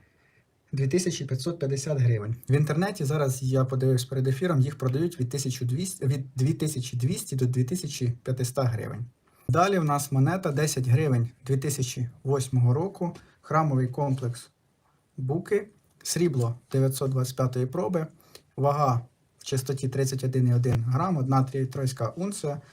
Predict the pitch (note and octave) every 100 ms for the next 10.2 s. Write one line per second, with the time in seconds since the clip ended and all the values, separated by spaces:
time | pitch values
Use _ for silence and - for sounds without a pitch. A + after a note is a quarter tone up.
0 | _ - D#3 F3 - C#3 C#3 B2+ A#2+ B2
1 | C#3 B2+ B2 A#2+ C3 B2 C3 - A#2 -
2 | - - - G3 - C3 E3 E3 B2 B2+
3 | C#3 C#3 A2+ A#2+ - _ - - _ -
4 | C#3 C3 B2+ A#2 - A#2+ A2+ - _ _
5 | _ _ _ - - C3 A#2+ - - F3
6 | G3+ G3+ F#3+ _ _ _ _ - _ _
7 | - B2+ B2+ F#3 G3 E3+ E3+ C#3+ C3+ F3+
8 | F#3 C3 C3+ C3 D3+ F3 C3 B2+ B2 E3
9 | D#3+ - B2 A#2+ A#2 - C#3 C3 C3 A#2+
10 | A2+ B2